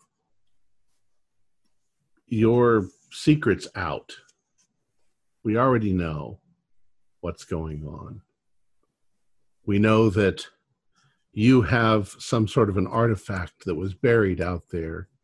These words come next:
and that, uh, that you're able to control this beast. Um,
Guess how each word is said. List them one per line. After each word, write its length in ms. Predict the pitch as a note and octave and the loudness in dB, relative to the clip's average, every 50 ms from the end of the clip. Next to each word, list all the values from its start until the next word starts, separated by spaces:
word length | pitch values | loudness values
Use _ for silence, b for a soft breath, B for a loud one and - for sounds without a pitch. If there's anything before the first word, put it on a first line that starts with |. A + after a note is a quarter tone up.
| _ _ _ _ _ _ _ _ _ _ - | _ _ _ _ _ _ _ _ _ _ -10
and 200 | G2+ F#2+ F#2 F2+ F2 | -8 -6 -6 -4 -2
that, 360 | G2 F#2+ F#2 F2 - _ - | 0 0 -2 -2 -4 _ -6
uh, 300 | A2+ G#2 F#2+ F#2+ F#2+ F2+ F2+ - _ _ _ _ _ _ _ _ _ _ _ _ _ _ _ _ _ _ _ _ _ _ _ _ _ _ _ _ _ _ _ _ _ _ - | -4 -2 -2 -2 -2 -4 -6 -10 _ _ _ _ _ _ _ _ _ _ _ _ _ _ _ _ _ _ _ _ _ _ _ _ _ _ _ _ _ _ _ _ _ _ -4
that 100 | A#2+ G2+ | -2 0
you're 240 | A2+ B2+ C#3 D3 | 2 4 4 6
able 260 | D3 C#3 C3+ B2 C3 A#2+ | 6 6 6 4 4 0
to 80 | G#2 G2 | -2 -4
control 440 | - - A2 G#2 - - D3+ C#3 | -4 -4 -4 -4 0 2 2 2
this 220 | B2+ A#2 A2 G2+ - | 4 2 0 -2 -4
beast. 640 | - G2+ B2+ C3 C#3 B2+ G#2+ - - - - - - - _ _ _ _ _ _ _ _ _ _ _ _ _ _ _ _ _ _ _ _ _ _ _ _ _ _ _ _ _ | -6 -2 2 2 2 2 0 -2 -8 -10 -12 -16 -20 -20 _ _ _ _ _ _ _ _ _ _ _ _ _ _ _ _ _ _ _ _ _ _ _ _ _ _ _ _ _
Um, 580 | - F#2 G2 G2+ G2+ G2 F#2 F2+ F2 F2+ F2+ | -4 -2 0 0 0 0 -2 -2 -4 -4 -6